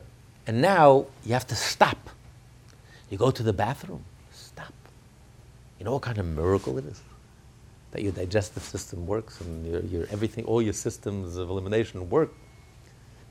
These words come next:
Realize the miracle of the body. A hundred trillion cells, you know what a body is? You're a walking miracle. We don't stop, we don't think. We take it for granted.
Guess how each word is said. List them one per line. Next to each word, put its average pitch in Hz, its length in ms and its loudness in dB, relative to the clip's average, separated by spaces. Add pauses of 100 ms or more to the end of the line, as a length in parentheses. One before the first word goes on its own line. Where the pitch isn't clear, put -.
(680)
Realize 147 400 6
the 113 100 4
miracle 123 580 8
of 98 100 -4
the 123 60 -2
body. 143 380 -4 (100)
A 120 80 2
hundred 143 320 4
trillion 123 420 4
cells, 127 520 -4
you 95 80 -4
know 104 80 -2
what 110 100 0
a 87 40 -4
body 90 440 -2
is? 123 120 -4 (260)
You're 131 120 8
a 117 40 6
walking 165 420 6
miracle. 185 360 2 (880)
We 123 100 6
don't 147 200 8
stop, 220 360 4
we 135 80 12
don't 151 160 10
think. 254 280 10 (440)
We 135 80 0
take 165 160 8
it 180 80 8
for 190 100 10
granted. 226 500 8